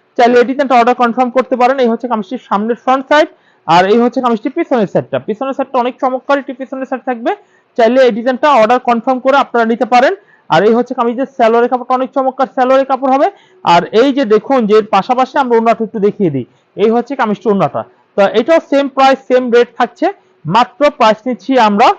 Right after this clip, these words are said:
মাত্র সাতশো আশি টাকা, কম্বো প্যাকেজ পাঁচ পিস নিতে হবে। এই হচ্ছে আরেকটা ডিজাইন থাকবে, এই ডিজাইনটা দেখুন অনেক চমৎকার একটা ডিজাইন থাকবে। দেখুন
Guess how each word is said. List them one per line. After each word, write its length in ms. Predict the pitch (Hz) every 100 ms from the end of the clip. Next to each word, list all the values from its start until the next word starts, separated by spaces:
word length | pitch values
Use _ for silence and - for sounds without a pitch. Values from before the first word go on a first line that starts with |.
| _ _ _ -
মাত্র 400 | 165 269 285 - 311 -
সাতশো 280 | 262 254 277
আশি 180 | 240 262
টাকা, 160 | 269 302
কম্বো 380 | - 262 262
প্যাকেজ 300 | 269 247 302 -
পাঁচ 160 | 254 240 -
পিস 140 | 214 247
নিতে 180 | 233
হবে। 240 | 214 160 127 - _ _ -
এই 160 | 233 262
হচ্ছে 160 | 254 -
আরেকটা 240 | 240 - 233
ডিজাইন 180 | 240 247
থাকবে, 280 | 220 202 285 - _ _ -
এই 120 | 202
ডিজাইনটা 280 | 233 254 226
দেখুন 200 | 214 220
অনেক 160 | 208 226 233
চমৎকার 340 | 208 233 277
একটা 120 | -
ডিজাইন 240 | 220 220 220
থাকবে। 260 | 226 202 381 _ _ -
দেখুন 240 | 202 196